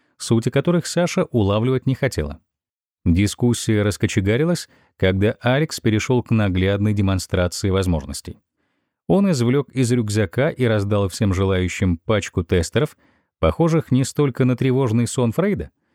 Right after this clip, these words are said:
сколько на смесь отвёртки с блестящим неприятным инструментом из тех, что хранятся за дверью с надписью типа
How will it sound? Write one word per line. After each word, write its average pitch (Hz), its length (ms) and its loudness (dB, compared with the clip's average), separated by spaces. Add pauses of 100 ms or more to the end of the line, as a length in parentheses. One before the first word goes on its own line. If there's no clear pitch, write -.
(160)
сколько 104 340 0
на 101 140 2
смесь 123 340 -2
отвёртки 117 640 -2
с 120 100 0
блестящим 131 720 0 (280)
неприятным 120 880 2
инструментом 117 880 0
из 107 200 -2
тех, - 320 -4 (280)
что - 240 0
хранятся 117 640 0
за 104 180 0
дверью 127 400 0
с - 80 -12
надписью 123 480 -2
типа 139 400 -2